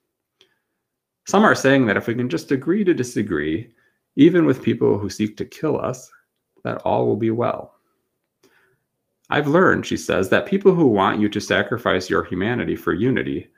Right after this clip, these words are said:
don't care about unity. They care about ensuring your servitude."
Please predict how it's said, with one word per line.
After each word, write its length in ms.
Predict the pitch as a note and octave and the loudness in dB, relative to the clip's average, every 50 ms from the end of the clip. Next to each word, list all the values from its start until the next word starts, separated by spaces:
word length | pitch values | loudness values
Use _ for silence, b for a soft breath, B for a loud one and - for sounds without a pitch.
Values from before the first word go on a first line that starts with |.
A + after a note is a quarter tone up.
| _ _ _ _ _ _ | _ _ _ _ _ _
don't 260 | - A2 C3+ F#3+ F#3+ - | -2 -2 0 0 -2 -6
care 240 | - - C3+ B2+ | -4 -2 0 0
about 260 | G#2 E2+ E2+ F2+ - - | 2 2 0 0 0 0
unity. 460 | F#2+ F#2+ F2 C#2+ A1 A1 - - - _ _ _ _ _ _ _ _ _ _ _ _ _ _ _ _ | -2 -2 -2 -4 -6 -8 -12 -14 -18 _ _ _ _ _ _ _ _ _ _ _ _ _ _ _ _
They 140 | - A2+ - | 0 0 0
care 260 | - - - C#3+ D#3 | 0 0 0 2 2
about 240 | D3 A#2 G2 G2 F#2+ | 4 4 2 4 4
ensuring 540 | F#2+ G2+ - - - F#2 G2 G#2 G2+ F2+ | 2 0 0 0 2 2 4 4 4 2
your 100 | F2 G2 | 2 0
servitude." 720 | G2 - - - A#2+ A2+ - - - - - - - - - | 0 -2 -2 -4 -4 -2 -4 -6 -6 -6 -8 -8 -8 -10 -14